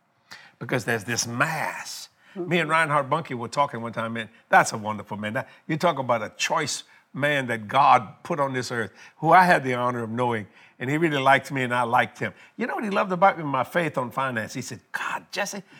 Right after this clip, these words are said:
Speaker 1: how many times we say," he said, "How do you, you just don't, you don't care about how mu-, it don't make no difference." Why? Because God gave me the dream, and if he gave me the dream, he'll pay for the dream.
Speaker 2: Right.
Speaker 1: And I, but I, but that beautiful time that he preached to two million people, I think, and
Speaker 2: Yeah.
Speaker 1: the, and the cameras panned out there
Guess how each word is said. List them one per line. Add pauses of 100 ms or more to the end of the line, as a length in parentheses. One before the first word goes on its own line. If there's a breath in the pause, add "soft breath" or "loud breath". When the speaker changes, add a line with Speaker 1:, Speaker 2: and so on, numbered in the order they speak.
(140 loud breath)
Speaker 1:
how
many
times
we
say,"
he
said,
"How
do
you, (540 loud breath)
you
just
don't,
you
don't
care
about
how
mu-,
it
don't
make
no
difference."
Why? (380 loud breath)
Because
God
gave
me
the
dream,
and
if
he
gave
me
the
dream,
he'll
pay
for
the
dream. (200)
Speaker 2:
Right. (140)
Speaker 1:
And
I,
but
I, (180)
but
that
beautiful
time
that
he
preached
to
two
million
people,
I
think,
and
Speaker 2:
Yeah.
Speaker 1:
the,
and
the
cameras
panned
out
there